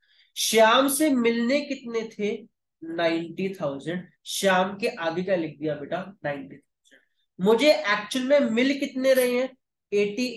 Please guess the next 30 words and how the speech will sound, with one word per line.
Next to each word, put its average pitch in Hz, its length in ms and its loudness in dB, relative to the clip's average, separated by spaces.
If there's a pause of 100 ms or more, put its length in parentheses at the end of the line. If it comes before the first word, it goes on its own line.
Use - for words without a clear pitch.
एट 208 340 0
थाउजेंड 175 600 -4
टू 160 200 -4
हंड्रेड। 135 440 -14 (520)
तो 175 40 -2
ये 185 120 4
जो 220 140 2 (120)
बैलेंस 165 560 -2
अठारह 170 500 -2
सौ 180 200 -6
रुपए 165 280 -8
है, 165 200 -8
ये 160 180 0
क्या 165 180 -10
है 139 140 -12
बेटा, 175 200 -6 (280)
जो 160 100 -10
मैंने 139 320 -8
उसको 151 320 -10
discount 135 600 -14
allow 135 340 -10
कर 131 140 -16
दिया। 165 380 -4 (220)
ये 190 180 0
discount 175 680 -4
allow 156 440 0
मेरे 151 260 0
लिए 175 300 -2
क्या 185 200 0
है, 196 240 -2